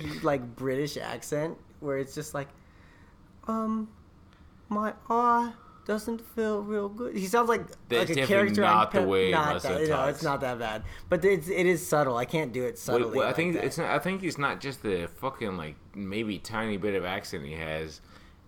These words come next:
Speaker 2: He has, like, a sweet little voice.
Speaker 1: Yes, that is it too.
Speaker 2: He, he, he
Speaker 1: But it's my
Speaker 2: talks like,
Speaker 1: favorite because
Speaker 2: he
Speaker 1: he's,
Speaker 2: still talks kind of like a baby.
Speaker 1: he's just like,
Speaker 2: He's a baby
Speaker 1: he's like,
Speaker 2: still.
Speaker 1: um,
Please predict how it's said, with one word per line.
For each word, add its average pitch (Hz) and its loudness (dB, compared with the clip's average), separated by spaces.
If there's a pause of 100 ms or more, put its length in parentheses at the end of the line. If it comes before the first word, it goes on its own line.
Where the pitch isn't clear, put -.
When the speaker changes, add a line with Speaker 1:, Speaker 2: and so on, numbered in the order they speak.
(160)
Speaker 2:
He 123 -4
has, 135 -2
like, 131 -4
a 123 -2
sweet 117 -4
little 117 0
voice. 92 -4
Speaker 1:
Yes, 165 -2 (100)
that 143 0
is 123 -6
it 117 -10
too. 107 -6
Speaker 2:
He, 104 0
he, 120 -2
he 123 -4
Speaker 1:
But 165 6
it's 160 2
my 196 6
Speaker 2:
talks 185 2
like, 185 6
Speaker 1:
favorite 185 4
because 160 2
Speaker 2:
he 175 0
Speaker 1:
he's, 185 2
Speaker 2:
still 175 6
talks 135 0
kind 139 -2
of 135 2
like 135 2
a 135 2
baby. 123 4
Speaker 1:
he's 190 0
just 220 2
like, 160 4
Speaker 2:
He's 180 -4
a 226 2
baby 185 0
Speaker 1:
he's 185 2
like, 175 2
Speaker 2:
still. 85 -10
Speaker 1:
um, 185 0